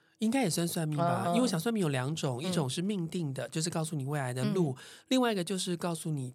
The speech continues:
Speaker 1: 前面近一点的路。
Speaker 2: 嗯，嗯，嗯。
Speaker 1: 前面那个话就是，呃，后面这个像占卜啊，
Speaker 2: 嗯哼。
Speaker 1: 像塔罗啊，
Speaker 2: 哦。
Speaker 1: 应该都是这一种。
Speaker 2: 嗯，嗯，嗯。
Speaker 1: 就是如果你照着这条路走，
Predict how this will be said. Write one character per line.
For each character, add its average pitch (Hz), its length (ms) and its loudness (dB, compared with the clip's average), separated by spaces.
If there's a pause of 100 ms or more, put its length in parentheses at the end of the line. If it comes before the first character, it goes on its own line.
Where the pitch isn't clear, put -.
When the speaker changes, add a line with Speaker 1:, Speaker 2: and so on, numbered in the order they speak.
Speaker 1:
前 - 280 -4
面 190 120 0
近 208 240 0
一 190 60 -2
点 135 200 -4
的 110 120 -6
路。 117 320 -2
Speaker 2:
嗯， 190 320 2
嗯， - 40 2
嗯。 - 40 0
Speaker 1:
前 175 140 2
面 226 120 4
那 226 80 4
个 190 120 0
话 180 120 0
就 165 140 -4
是， 160 300 -4
呃， 151 80 -2
后 185 120 2
面 208 120 0
这 190 80 -2
个 160 100 -2
像 160 180 -2
占 156 280 -2
卜 131 180 -10
啊， 120 220 -2
Speaker 2:
嗯 190 200 2
哼。 180 140 -4 (100)
Speaker 1:
像 190 140 -2
塔 196 280 4
罗 127 260 0
啊， 165 280 0
Speaker 2:
哦。 175 60 2
Speaker 1:
应 185 100 4
该 190 80 0
都 185 60 2 (100)
是 185 80 0
这 180 60 0
一 147 140 0
种。 135 200 -2 (200)
Speaker 2:
嗯， 196 100 -2
嗯， - 0 -
嗯。 - 20 0
Speaker 1:
就 202 80 0
是 226 120 0
如 226 80 2
果 208 100 4
你 147 60 0
照 185 180 2
着 170 80 0
这 202 140 -2
条 175 180 -2
路 175 180 0
走， 127 360 -2